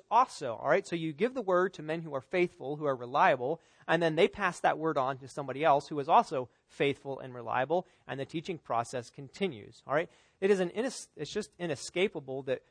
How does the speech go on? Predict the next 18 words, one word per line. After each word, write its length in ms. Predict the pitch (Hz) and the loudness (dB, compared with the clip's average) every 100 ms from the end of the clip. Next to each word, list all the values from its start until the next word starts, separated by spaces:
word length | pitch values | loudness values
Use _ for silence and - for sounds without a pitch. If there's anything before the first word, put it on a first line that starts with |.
| _ | _
that 100 | 139 | -10
we 180 | 139 196 | -6 2
are 120 | 180 | 4
reliant, 600 | 151 135 151 123 143 - - _ _ | 4 2 2 2 -2 -4 -16 _ _
um, 300 | 123 117 117 - | -12 -12 -12 -6
not 260 | 165 202 185 | 4 4 6
on, 320 | 170 151 143 _ | 2 2 -4 _
not 180 | 170 180 | -2 0
on 200 | 170 151 | 0 -2
tradition, 720 | - 131 117 156 - 127 151 - | -4 -16 -4 -2 -2 -8 -10 -10
as 160 | 123 | -10
some 200 | - 147 | -6 -8
would 160 | 156 127 | -6 -10
say, 180 | 123 139 | -6 -4
but 180 | 147 135 | -4 -4
we 140 | 156 | 0
are 180 | 170 165 - _ | 0 -2 -8 _
reliant 480 | 139 123 165 151 | -10 -2 0 0